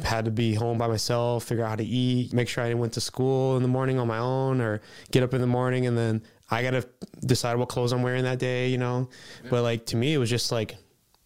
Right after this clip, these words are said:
Speaker 1: mindset, you know, just figure it out, keep going, keep going, keep going. But I realized that there was a difference between me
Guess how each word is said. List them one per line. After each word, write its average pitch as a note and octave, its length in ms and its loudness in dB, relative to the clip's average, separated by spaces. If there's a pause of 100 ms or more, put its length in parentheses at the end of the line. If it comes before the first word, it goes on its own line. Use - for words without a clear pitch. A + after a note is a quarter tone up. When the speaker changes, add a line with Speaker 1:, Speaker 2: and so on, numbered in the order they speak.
(180)
Speaker 1:
mindset, A2+ 540 0
you G2+ 60 -4
know, G#2+ 100 0
just - 160 -4
figure A2+ 180 0
it G#2+ 80 0
out, G#2 260 -4
keep A#2 160 -2
going, A2+ 220 0
keep G#2+ 180 -2
going, G#2+ 220 0
keep A2+ 140 -2
going. A2 220 -2 (320)
But B2+ 100 6
I B2 60 0
realized C3 580 0
that A#2 300 -2 (440)
there B2 140 2
was A#2 120 2
a A2+ 40 0
difference B2 380 -2
between A#2+ 360 0
me B2 480 2